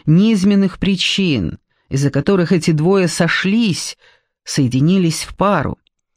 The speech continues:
Филистеры непременно будут ожидать, что она в ближайшее время распадётся, развалится при первом дуновении ветра и зачастую, увы, оказываются правы,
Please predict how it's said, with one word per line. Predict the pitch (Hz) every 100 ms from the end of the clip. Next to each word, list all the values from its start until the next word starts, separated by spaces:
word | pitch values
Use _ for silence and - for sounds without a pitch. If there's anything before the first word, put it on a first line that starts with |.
| _ _ _ _ _ _ _ _ _ _ _ _ -
Филистеры | - 240 262 - 226 208
непременно | 196 170 175 180 202 185 151
будут | 160 156 151
ожидать, | 143 139 160 180
что | - 135
она | 131 151
в | 143
ближайшее | 120 147 160 147 - 135
время | 135 143 139 131
распадётся, | 123 - 110 107 117 156 175 - 113 - _ - - -
развалится | 285 262 269 247 147 - 135
при | 143
первом | 156 214 233 175 185
дуновении | 180 175 180 226 196 190
ветра | 220 247 - 196
и |
зачастую, | 185 208 220 - - 294 262
увы, | 254 311 311 - _ _
оказываются | 165 156 208 196 190 185 - 165
правы, | 165 180 214 175 135